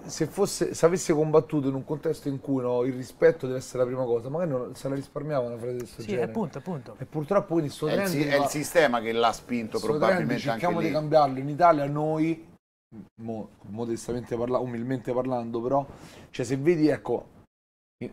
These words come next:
Speaker 1: noi abbiamo riempito adesso un palazzetto,
Speaker 2: Sì,
Speaker 1: cioè
Speaker 2: sì.
Speaker 1: uno stadio.
Speaker 2: Però a te, a te qua-, quanti hanno detto de-, del tuo avversario che al primo match si era fa-, si era tirato indietro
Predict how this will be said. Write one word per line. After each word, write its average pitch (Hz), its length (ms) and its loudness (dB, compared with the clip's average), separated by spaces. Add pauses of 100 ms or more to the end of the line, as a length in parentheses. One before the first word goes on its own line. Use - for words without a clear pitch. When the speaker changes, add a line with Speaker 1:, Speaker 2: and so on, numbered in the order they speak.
(360)
Speaker 1:
noi 165 140 0
abbiamo 139 240 0
riempito 143 260 0
adesso 143 300 -4
un 117 80 -10
palazzetto, 117 680 0
Speaker 2:
Sì, - 80 -4
Speaker 1:
cioè 120 140 6
Speaker 2:
sì. 123 60 8
Speaker 1:
uno 123 120 0
stadio. 113 420 0
Speaker 2:
Però 165 100 4
a 151 60 0
te, 185 120 0
a 156 120 0
te 170 100 -2
qua-, 147 140 -2
quanti 160 280 -4
hanno 156 180 0
detto 139 180 -4
de-, 127 220 -4
del 123 120 -6
tuo 131 140 -8
avversario 127 840 -6
che - 140 -18
al 123 120 -12
primo 127 240 -10
match 127 360 -10
si 120 80 -10
era 127 180 -4
fa-, 131 80 -10
si 123 120 -12
era 127 120 -6
tirato 123 240 -8
indietro 135 800 -6